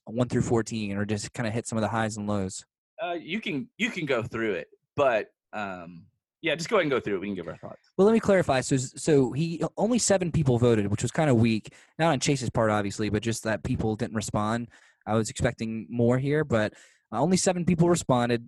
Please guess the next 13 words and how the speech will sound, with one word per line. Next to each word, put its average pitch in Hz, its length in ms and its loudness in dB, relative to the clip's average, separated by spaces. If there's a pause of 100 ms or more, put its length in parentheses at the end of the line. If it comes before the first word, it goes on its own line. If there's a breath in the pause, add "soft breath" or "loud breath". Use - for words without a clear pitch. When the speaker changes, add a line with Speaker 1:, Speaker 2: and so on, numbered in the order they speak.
Speaker 1:
out 117 140 0
of, 113 100 0
like, 117 240 2
the 113 300 4
twenty 127 380 0
people 117 360 0
in 110 80 -2
the 107 80 0
league, 110 420 0 (460)
uh, 101 140 -2
fourteen 117 420 -2
teams. 107 400 -6
So 113 380 2